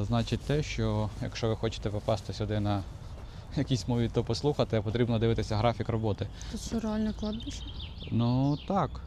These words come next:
Speaker 1: на цій території от і реальне кладбище, цвинтар. І зараз пройдемося, теж подивимося. І я ще хочу доказати те, що, наприклад, я думав, що ми просто зайдемо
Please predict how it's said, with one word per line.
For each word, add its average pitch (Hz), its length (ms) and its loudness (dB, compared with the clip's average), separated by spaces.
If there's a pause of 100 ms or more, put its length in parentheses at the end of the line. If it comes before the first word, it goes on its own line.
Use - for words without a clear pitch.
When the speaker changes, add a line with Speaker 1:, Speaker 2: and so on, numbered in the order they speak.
(260)
Speaker 1:
на 110 80 0
цій 123 140 -2
території 135 480 2
от 123 240 0
і 123 80 4 (340)
реальне 120 380 4
кладбище, 135 460 0 (1300)
цвинтар. 117 340 2 (1700)
І 107 440 0 (280)
зараз 113 220 2
пройдемося, 104 440 -2
теж 95 160 -2 (100)
подивимося. 92 480 -2 (2000)
І - 140 4
я 113 160 6
ще 117 160 2
хочу 117 220 0
доказати 117 580 2 (400)
те, 117 140 0
що, 117 200 0
наприклад, 113 640 0 (540)
я 120 140 4
думав, 110 340 2
що 110 120 -2
ми 107 120 0
просто 113 320 0
зайдемо 120 360 4